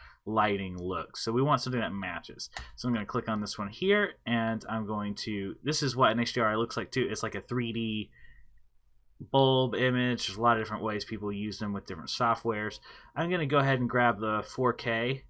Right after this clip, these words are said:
version of it, and then I got it right there. It actually downloads super fast,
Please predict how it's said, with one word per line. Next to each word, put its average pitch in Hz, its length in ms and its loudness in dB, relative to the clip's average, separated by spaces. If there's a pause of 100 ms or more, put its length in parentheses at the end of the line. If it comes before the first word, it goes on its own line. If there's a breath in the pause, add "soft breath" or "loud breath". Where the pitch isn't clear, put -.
(460)
version 135 560 2
of 175 160 -2
it, 247 300 -12 (680)
and 143 200 0
then 160 180 2
I 160 80 6
got 147 180 8
it 127 60 8
right 123 240 4
there. 110 160 2
It - 20 4
actually 135 260 2
downloads 110 400 2
super - 460 -4
fast, 85 640 -6